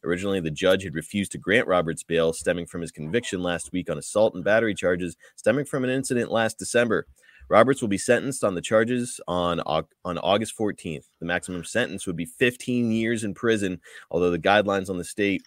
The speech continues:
gives for the first offender in Florida are a prison sentence of twelve to thirty months. Titan is desperately trying to cover this up, this one up. By sheer, uh, coincidence, they had been planning to start a television campaign for the kids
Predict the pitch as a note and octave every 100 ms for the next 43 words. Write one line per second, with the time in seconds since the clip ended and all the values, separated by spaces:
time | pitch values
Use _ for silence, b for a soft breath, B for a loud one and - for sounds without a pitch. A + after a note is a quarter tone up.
0 | - F2+ G2 - G2+ F2+ D#2+ - G#2 -
1 | G2+ A2 G#2+ F#2+ E2+ - F2+ E2+ E2+ D#2+
2 | - E2 D#2+ - - G#2 G2 G2 - F#2+
3 | F2 - - D2+ - E2+ D#2 F2 D#2+ D2+
4 | C#2+ - _ _ b - A#2 G#2+ F#2 G2
5 | C3 - B2 G#2+ - F#2 F2 - E2+ E2
6 | D#2+ F#2 F2 D#2+ E2+ - F2 D#2+ D#2 _
7 | E2 D#2 - G2 G2+ G#2 - B B B
8 | B - E2 D#2 - F#2+ B2+ C3 G2 F#2
9 | - F#2+ F#2 F2+ E2+ D#2+ - G#2 G#2 G#2
10 | - E2 - G2 F#2+ D#2+ - A#2 A#2+ F#2
11 | D#2+ G2 F2 G2+ F2+ - - - C#3+ B2
12 | F2+